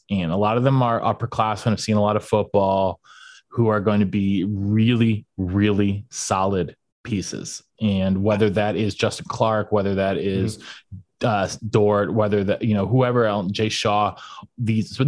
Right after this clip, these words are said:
Speaker 1: know, those three defensive backs, especially. I know that there's, oh, then they landed the transfer safety from Utah, who I think played high school football with Herbie. So that's gonna be, you know, and, and, and he's a really solid player as well. I know he was a pretty highly recruited kid coming out of high school.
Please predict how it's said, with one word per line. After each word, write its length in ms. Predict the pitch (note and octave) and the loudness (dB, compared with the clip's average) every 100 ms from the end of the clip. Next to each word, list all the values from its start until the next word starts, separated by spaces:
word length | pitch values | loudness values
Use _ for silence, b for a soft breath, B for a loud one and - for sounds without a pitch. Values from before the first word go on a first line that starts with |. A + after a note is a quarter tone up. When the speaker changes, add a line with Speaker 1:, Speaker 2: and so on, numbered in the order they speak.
| A2+ | 4
Speaker 1:
know, 100 | A2+ | 4
those 220 | G#2 A2 | 2 0
three 140 | - G#2+ | 0 -2
defensive 360 | G#2 G#2 F#2+ | 0 0 0
backs, 220 | F2 F#2+ - | -2 -4 -6
especially. 500 | - A2 - G#2+ G2+ | -4 -2 0 0 2
I 80 | G#2 | 2
know 280 | A2 A2 | 4 2
that 220 | A2+ A2 G2+ | 2 0 0
there's, 560 | G2+ G2 G2 G2 - - | 0 2 0 -2 -2 0
oh, 140 | C3 | 2
then 180 | A2 A#2 | 2 2
they 200 | A2+ A2 | 2 2
landed 480 | G#2 G#2+ G#2+ G#2 F#2 | 2 2 2 0 0
the 360 | G2+ F#2+ F#2 B B B | 0 0 -2 B B B
transfer 300 | - C3+ B2 | -2 0 -2
safety 500 | - C#3 C3 - A#2+ | -2 0 0 2 0
from 340 | A2+ F#2+ F#2 G2 | 0 -2 0 2
Utah, 540 | A#2+ A#2+ B2 A2 G#2+ | 2 2 0 0 0
who 160 | G2+ G2+ | 0 0
I 40 | |
think 200 | - G#2+ | 0 -4
played 200 | - G#2 | -2 -2
high 120 | - | 0
school 180 | A#2+ A2 | -2 -4
football 400 | - A2 A#2+ G#2+ | -2 0 2 2
with 120 | F#2+ F2 | 0 0
Herbie. 520 | A#2+ A2+ A2+ G#2+ - B B B | 0 2 0 -2 -6 B B B
So 400 | - - G#2+ G2 | -4 0 2 2
that's 240 | F#2+ G#2 - | 0 -2 0
gonna 200 | A2+ G2+ | 0 2
be, 560 | G#2+ G#2 G2+ G2+ F#2 - | 0 0 0 -2 -2 0
you 100 | A2+ | 0
know, 120 | G2 | 0
and, 180 | G2 A2+ | 0 0
and, 200 | B2 - | -2 0
and 140 | C3 | 0
he's 160 | G#2 A2 | 0 0
a 40 | |
really 280 | F#2+ A#2 A#2 | 0 2 2
solid 300 | - G#2+ G2+ | 0 0 0
player 320 | - G#2 G2+ | 0 2 2
as 180 | F#2+ - | 0 -2
well. 240 | G2 G2 F#2+ | -2 0 0
I 40 | |
know 100 | G2 | 0
he 140 | G2 G#2+ | 0 0
was 100 | F#2+ | -2
a 60 | |
pretty 200 | - A2 | -2 -2
highly 220 | G2+ G2+ | 0 0
recruited 320 | G2+ - G2 G2 | -2 -2 -4 -2
kid 100 | G#2+ | -2
coming 220 | G#2 G2 | 0 0
out 60 | |
of 40 | F#2 | 0
high 140 | F#2+ | -2
school. 460 | F#2 - G2 F#2 | -2 -2 -2 0